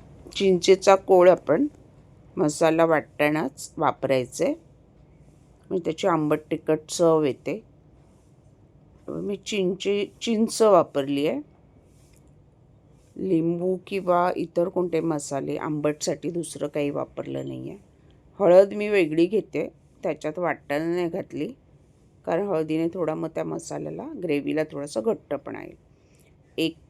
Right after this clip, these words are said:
अर्धा चमचा हळद. घोळ आपली बऱ्यापैकी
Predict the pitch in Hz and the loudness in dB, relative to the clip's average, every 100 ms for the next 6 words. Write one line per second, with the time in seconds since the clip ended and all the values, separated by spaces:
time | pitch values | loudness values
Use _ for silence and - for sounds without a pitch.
0 | _ _ _ _ - - 185 175 165 175 | _ _ _ _ -14 -4 -2 -2 0 -2
1 | - 165 139 - 185 190 160 120 - - | -2 -6 -6 -6 -6 -4 -6 -6 -10 -20
2 | _ _ _ _ _ _ _ _ _ _ | _ _ _ _ _ _ _ _ _ _
3 | - 156 151 156 165 147 156 165 _ _ | -18 -14 -14 -12 -4 0 0 -2 _ _
4 | _ 151 - 156 151 156 151 156 165 165 | _ -14 -8 -6 -2 0 2 0 -4 -8
5 | 165 196 | -10 -10